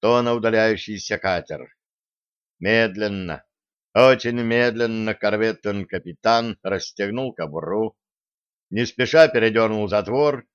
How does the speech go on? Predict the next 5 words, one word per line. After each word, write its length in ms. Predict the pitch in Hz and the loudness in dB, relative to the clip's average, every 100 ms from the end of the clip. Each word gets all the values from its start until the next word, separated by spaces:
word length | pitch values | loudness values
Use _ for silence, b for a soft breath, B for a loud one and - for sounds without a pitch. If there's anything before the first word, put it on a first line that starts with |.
| _ _ _ _ _ - | _ _ _ _ _ 0
и, 80 | |
окинув 580 | 214 - 185 185 175 151 | 4 4 2 0 2 -2
штурманфюрера 1080 | - 151 151 143 139 - 147 143 135 127 123 _ _ | -2 0 0 0 -4 -2 0 2 2 2 2 _ _
безразличным 960 | - 127 95 127 110 127 135 - 113 117 | -2 0 2 0 2 -2 -4 -6 -6 -6
взглядом, 720 | 95 110 120 120 113 110 98 | -2 2 4 2 2 -4 -6